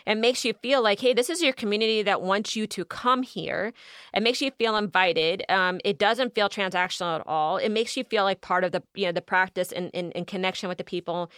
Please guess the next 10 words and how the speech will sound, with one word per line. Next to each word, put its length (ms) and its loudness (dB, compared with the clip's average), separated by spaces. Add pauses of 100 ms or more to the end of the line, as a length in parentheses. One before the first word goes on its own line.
(320)
um, 440 0
that 180 2
are 80 4
in 160 -2
the 80 -2
studio. 560 -4
So 180 -2
I 120 2
love 300 2
that. 280 -4